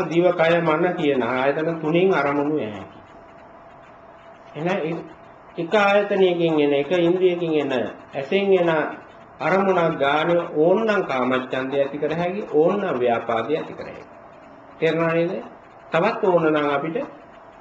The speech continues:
උද්ධච්ච කුක්කුච්ච ඇති කර හැකි, විචිකිච්ඡාවක් ඇති කර හැකි.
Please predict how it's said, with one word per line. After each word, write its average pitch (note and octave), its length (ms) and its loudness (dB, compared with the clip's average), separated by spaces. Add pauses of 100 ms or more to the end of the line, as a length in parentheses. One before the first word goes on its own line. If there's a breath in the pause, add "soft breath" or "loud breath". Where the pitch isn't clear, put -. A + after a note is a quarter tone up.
(100)
උද්ධච්ච G3 480 0
කුක්කුච්ච C3+ 480 -4
ඇති A#2+ 240 0
කර C3 180 -2
හැකි, D#3+ 280 -4 (340)
විචිකිච්ඡාවක් E3+ 840 -6
ඇති - 220 -12
කර F2 140 -10
හැකි. - 180 -16